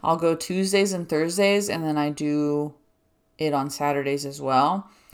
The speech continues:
And so I do that, but again,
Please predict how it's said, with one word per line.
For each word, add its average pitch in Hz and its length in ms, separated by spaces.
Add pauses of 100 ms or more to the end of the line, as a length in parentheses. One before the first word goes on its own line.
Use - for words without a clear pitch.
(600)
And 165 180
so 170 340
I 170 100
do 214 340
that, 214 640
but 147 500
again, 165 560